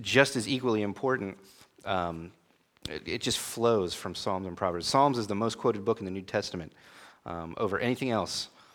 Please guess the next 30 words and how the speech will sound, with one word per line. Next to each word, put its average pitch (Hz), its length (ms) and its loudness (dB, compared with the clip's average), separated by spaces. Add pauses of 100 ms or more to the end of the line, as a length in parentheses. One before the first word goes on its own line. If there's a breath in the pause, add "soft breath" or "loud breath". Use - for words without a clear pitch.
(280 loud breath)
um, 82 220 -6
from 95 200 -6
the 90 140 -6
Old. 82 380 -6
Uh, 87 260 -2
the 87 220 -4
writers 98 580 2
in 92 80 -4
the 90 80 -4
New 90 100 -6
Testament 85 400 -6
quoted 80 440 -6 (180)
the 87 60 -12
book 80 160 -10
of - 80 -10
Psalms. - 460 -8 (200)
So - 160 -2
I'm 107 140 2
excited 113 400 8
for 107 100 -4
this. 90 320 -2 (460 loud breath)
But, 123 200 12
uh, 120 140 12
jump 139 280 8
down 160 160 10
to 151 40 6
verse 139 220 6
seven, 123 280 6
and, 113 200 2
and 107 300 0